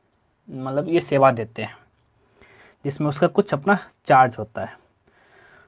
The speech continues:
तो वो गाड़ी आएगा, ट्रैक्टर जैसा रहेगा, ट्रैक्टर रहेगा, उसमें जो है टैंकर लगा रहेगा। वो आएगा आपका जहाँ भी है, आपका रोड में लगा, रोड के सामने लगा देगा, और उसका जो पाइप होता है, जहाँ से उसको संक,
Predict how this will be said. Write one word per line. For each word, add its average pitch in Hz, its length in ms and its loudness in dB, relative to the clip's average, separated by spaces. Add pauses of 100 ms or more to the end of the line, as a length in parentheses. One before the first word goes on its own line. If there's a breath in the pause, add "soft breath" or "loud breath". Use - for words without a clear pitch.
(180 soft breath)
तो 156 80 0
वो 160 60 4
गाड़ी 156 360 8
आएगा, 202 220 10
ट्रैक्टर 196 380 4
जैसा 202 220 8
रहेगा, 202 280 8
ट्रैक्टर 196 400 6
रहेगा, 208 380 10
उसमें 180 420 6
जो 170 100 6
है 208 220 6
टैंकर 151 520 2
लगा 123 300 6
रहेगा। 95 380 -6 (1300)
वो 135 80 0
आएगा 151 320 8
आपका 165 220 4
जहाँ 143 300 2
भी 185 120 6
है, 170 220 -2 (840)
आपका 131 240 2
रोड 151 240 6
में 147 120 6
लगा, 135 240 6
रोड 143 220 4
के 147 100 0
सामने 135 300 4
लगा 127 260 6
देगा, 156 300 -2 (840 soft breath)
और 131 160 -4
उसका 143 220 0
जो 170 100 2 (180)
पाइप 226 320 6
होता 131 260 0
है, 127 160 2
जहाँ 131 240 2
से 143 140 -2
उसको 139 180 -4
संक, 147 340 -4